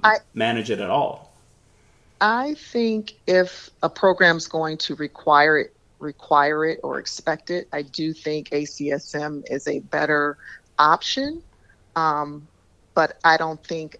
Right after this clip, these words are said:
Speaker 1: that students should, um, be negatively impacted if they don't meet those standards.
Speaker 2: Mm-hmm. So
Speaker 1: Meaning there's some programs where you don't graduate.
Speaker 2: Yeah, which,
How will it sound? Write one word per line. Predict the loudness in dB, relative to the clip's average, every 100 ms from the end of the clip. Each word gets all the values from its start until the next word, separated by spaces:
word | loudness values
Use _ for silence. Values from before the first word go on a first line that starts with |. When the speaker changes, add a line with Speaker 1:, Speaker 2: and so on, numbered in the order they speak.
| -4
Speaker 1:
that | 0 2 0 -2 -6 -8 -10 _ _ _ _ _ _ _ _
students | -10 -6 -6 -4 0 2 0 0
should, | -2 0 0 0 -2 -8 -18 -20 -14 -2
um, | 0 0 -2 -8 -16 _ _ _ _ _ _ -6
be | -2
negatively | 2 2 2 -2 -4 -10 -4
impacted | -4 -4 -4 -4 -4 -6 -6
if | -2
they | 0
don't | 0 -2
meet | -6 -10 -6
those | -4 -2
standards. | -4 -4 -6 -6 -6 -6 -6 -6 -8 -10
Speaker 2:
Mm-hmm. | -14 -12
So | -14 _ _ _ _ _ _ _ _ _ _ _ _ _ _ _ _ _ -20 _
Speaker 1:
Meaning | 2 4 4 2 4
there's | 4 4
some | 2 4
programs | 4 4 4 -4 -6
where | -8
you | -10 -4
don't | -2 -2 -2
graduate. | -2 -4 -6 -12 -12 -16 _ _ _ _ _ -12
Speaker 2:
Yeah, | -10 -10 -4
which, | -4 -2 -6 -14